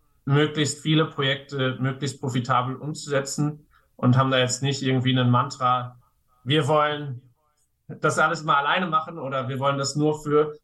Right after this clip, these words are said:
mit jemandem zusammen machen“, sondern wir wollen das so, so rentabel umsetzen, wie es geht.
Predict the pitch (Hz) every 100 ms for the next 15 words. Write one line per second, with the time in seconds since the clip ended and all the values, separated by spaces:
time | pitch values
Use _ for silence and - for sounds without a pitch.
0 | - 151 156 156 127 135 139 156 151 151
1 | 131 127 120 123 120 127 127 107 - _
2 | _ _ 123 120 127 131 104 - _ 117
3 | 127 - 123 123 131 131 135 135 131 123
4 | 117 - 120 117 - 120 113 -